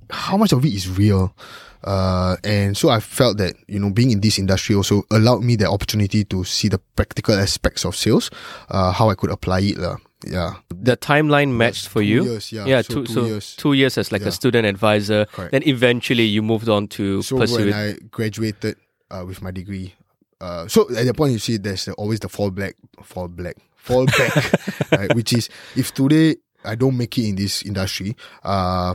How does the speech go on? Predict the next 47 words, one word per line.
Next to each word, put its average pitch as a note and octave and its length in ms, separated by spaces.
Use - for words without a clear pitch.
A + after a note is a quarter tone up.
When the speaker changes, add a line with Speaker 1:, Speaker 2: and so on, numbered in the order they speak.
Speaker 1:
worst C3 300
case B2 160
scenario, G#2+ 300
I - 20
still A#2 160
get A2+ 140
my F#2+ 100
degree G2 440
in, F2 120
uh, F2 380
May, G#2+ 300
and G2 80
then G#2 80
I F#2+ 120
apply G2 260
a F2+ 80
job, G#2+ 180
right? A2+ 160
Speaker 2:
Right. - 120
Speaker 1:
Which G#2 180
anybody A#2+ 440
else A2 420
who F#2+ 180
was F#2+ 140
in G2 80
my F2+ 60
Speaker 2:
Eh, A#2+ 120
Speaker 1:
position G2+ 280
could F#2+ 140
have F2+ 120
done. G#2 220
Speaker 2:
right. B2 200
So - 200
Speaker 1:
Yeah. D3+ 120
Speaker 2:
you C3+ 60
weren't E3 240
thinking, G#2 460
right, G2+ 260
when G2+ 560
you G#2 160
were G2+ 80
about G2+ 260
to G#2 80
finish G#2 220
the G2+ 120
degree, G2+ 340
like, G#2 220